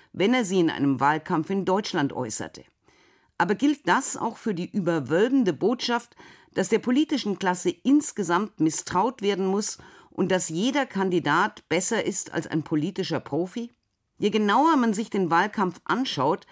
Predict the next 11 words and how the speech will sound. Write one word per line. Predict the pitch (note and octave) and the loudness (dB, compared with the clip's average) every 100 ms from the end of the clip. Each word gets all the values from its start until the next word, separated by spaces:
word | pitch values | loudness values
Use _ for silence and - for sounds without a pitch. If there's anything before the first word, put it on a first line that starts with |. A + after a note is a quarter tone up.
| - _ | -20 _
den | C3+ B2+ | -2 0
Donald | C3+ C#3+ C3+ | 0 0 0
Trump | - D3 D3 | 0 0 0
führt, | - B3 C4 B3+ - - _ - | -2 0 0 -2 -18 -20 _ -6
desto | G#3+ A3+ | -2 0
mehr | A3+ C4+ | 2 2
drängen | G#3+ E3+ A3+ B3+ | 0 0 0 0
sich | G3 F#3+ - | 0 -4 -2
Parallelen | F3+ D#3+ D#3+ E3 A3+ B3 B3 | -2 2 2 2 2 0 -2
zwischen | - E3+ D3+ F3 - | -2 -4 -2 -4 -2
ihm | A3+ C4+ C4 | 0 0 0